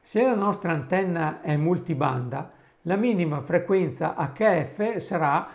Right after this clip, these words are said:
uno virgola otto megahertz. Da ciò ricaviamo il valore dell'induttanza che deve avere il choke.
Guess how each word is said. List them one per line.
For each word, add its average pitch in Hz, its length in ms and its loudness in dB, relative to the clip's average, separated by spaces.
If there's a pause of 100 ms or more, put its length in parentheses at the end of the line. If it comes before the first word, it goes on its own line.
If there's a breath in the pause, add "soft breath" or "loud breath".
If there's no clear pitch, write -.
(180 loud breath)
uno 196 260 4
virgola 202 480 2
otto 160 300 -2
megahertz. 131 680 -4 (1040 soft breath)
Da 160 160 2
ciò 220 500 2
ricaviamo 170 680 0
il 170 80 2
valore 202 680 2
dell'induttanza 170 1160 0
che 180 160 0
deve 180 220 4
avere 160 340 2
il - 180 -6
choke. 113 360 -8